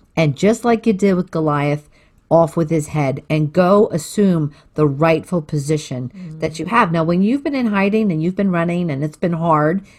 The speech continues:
Speaker 1: the heat's been turned up, sometimes listening <laughs> to the mighty men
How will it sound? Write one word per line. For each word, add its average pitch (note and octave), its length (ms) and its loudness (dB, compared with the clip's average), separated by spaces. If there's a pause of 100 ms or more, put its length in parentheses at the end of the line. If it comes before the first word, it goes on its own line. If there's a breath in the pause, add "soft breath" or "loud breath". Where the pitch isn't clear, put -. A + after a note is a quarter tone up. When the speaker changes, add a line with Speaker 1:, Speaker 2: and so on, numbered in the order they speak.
(140 soft breath)
Speaker 1:
the D3+ 60 -4
heat's F#3+ 280 -4
been F#3+ 180 0
turned F3+ 300 -2
up, E3 220 0 (260 soft breath)
sometimes F3+ 760 -2
listening E3 680 -2 (180 soft breath)
<laughs> - 200 -20
to F3 200 0
the F#3 80 4
mighty F#3+ 380 2
men E3+ 480 0